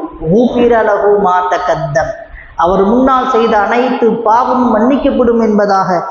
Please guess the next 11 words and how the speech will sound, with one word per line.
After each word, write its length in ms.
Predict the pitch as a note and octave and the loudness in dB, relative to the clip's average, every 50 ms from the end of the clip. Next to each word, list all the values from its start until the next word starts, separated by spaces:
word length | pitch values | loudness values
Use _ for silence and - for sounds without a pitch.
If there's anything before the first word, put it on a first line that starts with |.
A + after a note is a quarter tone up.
| - - - - | -8 -10 -6 -2
பெருமானார் 500 | F#3 F#3+ G#3+ A3+ A#3 A3+ A3 G#3+ G3+ F#3+ | 0 2 2 2 2 2 0 0 0 -2
ஸல்லல்லாஹு 520 | F#3 - F3+ F#3 G3+ G#3 G3+ F#3+ F#3+ F#3+ F#3 | -2 -2 -2 0 0 0 2 2 0 0 0
அலைஹி 60 | F3+ | -2
வஸல்லம் 280 | F#3+ F3 E3+ F3 F3 | -2 -2 -2 -2 -2
சொன்ன 360 | E3+ F3+ F3 F3+ G3 G3+ G3 F3 | -2 -2 -2 0 0 2 0 0
செய்தி 720 | - F3+ F3+ G#3 G#3 F3+ G3 F3+ D#3+ D3+ - - - - - - D#3 | 0 0 0 2 2 2 2 2 2 2 0 -4 -6 -8 -6 -4 0
தைலமி 440 | E3 G3 A3+ A#3 A#3 A#3 A3+ A3+ A3+ | 0 2 2 2 2 2 2 2 0
என்கிற 320 | G#3 F#3+ F#3+ F#3+ F3+ F#3 | 0 0 0 0 0 0
கிதாபில் 520 | - F#3+ - G3 F#3 F3 F3 F#3+ G3+ F3+ | 0 0 0 0 0 0 0 -2 -2 -2
பதிவாகி 440 | F#3+ G3 F3+ F3+ F3+ F3 D#3+ D3+ E3 | 0 0 2 2 2 2 0 0 0
இருக்கிறது. 580 | E3 D#3+ C#3+ - D#3+ C#3+ C#3 C3 B2 - - | 0 0 0 0 0 0 0 0 -2 -6 -10